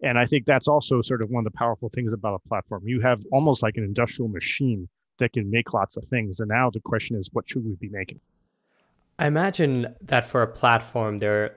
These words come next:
Speaker 2: different levels of abstraction that one can think about. If we decide to go more and more general, we can end up with everything, uh,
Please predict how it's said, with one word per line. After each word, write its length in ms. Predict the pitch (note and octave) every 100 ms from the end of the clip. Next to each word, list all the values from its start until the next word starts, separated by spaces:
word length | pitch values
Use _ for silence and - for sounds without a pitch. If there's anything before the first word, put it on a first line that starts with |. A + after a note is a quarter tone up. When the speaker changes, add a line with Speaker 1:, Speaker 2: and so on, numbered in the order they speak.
| B2
Speaker 2:
different 400 | B2+ B2 C3 B2
levels 560 | G#2+ A2 A2 G#2+ G2+ G#2
of 420 | G#2 G2+ - - -
abstraction 840 | A2+ - - A#2+ G#2+ - A2+ G#2+
that 180 | G#2 G2+
one 220 | A#2 A2
can 160 | A2 G2+
think 260 | A2+ G#2+
about. 440 | G2+ G2+ G2+ F#2+ - - - - - _
If 200 | B2+ A#2+
we 180 | B2+ B2
decide 480 | A#2 B2+ - B2+ B2
to 80 | A#2+
go 140 | A#2+
more 240 | A#2 A2+ A2+
and 100 | A2
more 180 | G#2+
general, 840 | G#2 - C3+ C3+ A#2 G#2+ G2+ G#2 - _ _
we 100 | A2+
can 140 | A2 G#2+
end 160 | G#2+
up 160 | G#2+ -
with 220 | G#2+ - - -
everything, 640 | A#2 A2+ A#2 A2 G#2+ G#2+
uh, 320 | G#2 G2+ G2+